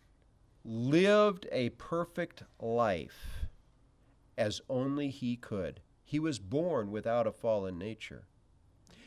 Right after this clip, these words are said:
He is fully God as well as being fully man.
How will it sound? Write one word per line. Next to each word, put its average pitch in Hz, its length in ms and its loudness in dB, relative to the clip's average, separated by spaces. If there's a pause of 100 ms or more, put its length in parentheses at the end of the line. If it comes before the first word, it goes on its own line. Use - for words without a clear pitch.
(200)
He 127 260 0
is 147 600 4
fully 127 400 0
God 123 400 2
as 92 160 -6
well 110 180 4
as 120 140 -4
being 104 280 -2
fully 101 380 -4
man. 101 320 0